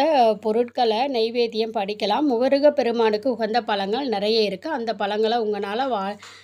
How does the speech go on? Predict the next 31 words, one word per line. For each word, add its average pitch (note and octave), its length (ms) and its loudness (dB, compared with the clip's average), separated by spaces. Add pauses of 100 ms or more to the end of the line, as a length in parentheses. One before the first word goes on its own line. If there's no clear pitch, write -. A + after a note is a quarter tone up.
(200)
ஆ, A#3 180 -2
வாழைப்பழம் B3 580 2
தான் C4+ 180 0
வாங்க A#3 300 0
முடியும் A3 440 -2
அப்படின்னாலும் G#3 500 -2
பரவாயில்லை, G#3+ 720 0
முருகப்பெருமானுக்கு G#3+ 880 -2
நைவேத்தியம் G#3 640 -2
படைங்க. F#3+ 320 -2 (100)
இதுவே, G#3+ 420 0 (440)
இது B3+ 220 -4
போக B3 300 0
இப்ப A#3 280 -2
நாம G4 340 -2
ஒரு G#3+ 220 0
மலர், G3 360 -2
இந்த A3+ 280 -2
ஒரு G#3+ 200 0
பூ C4+ 300 -2
இருக்கு G3 320 -2
இல்லைங்களா, G3 400 -2
இது G#3 200 0
முருகப்பெருமானுக்கு G3 800 -4
ரொம்ப A3 320 -4
உகந்த A3 480 -4
ஒரு F#3+ 200 -4
பூ, G#3+ 160 -4 (460)
அரளிப்பூ. C4 580 0
அரளிப்பூவிலேயே B3 840 2
செவ்வரளிப்பூ A3+ 800 0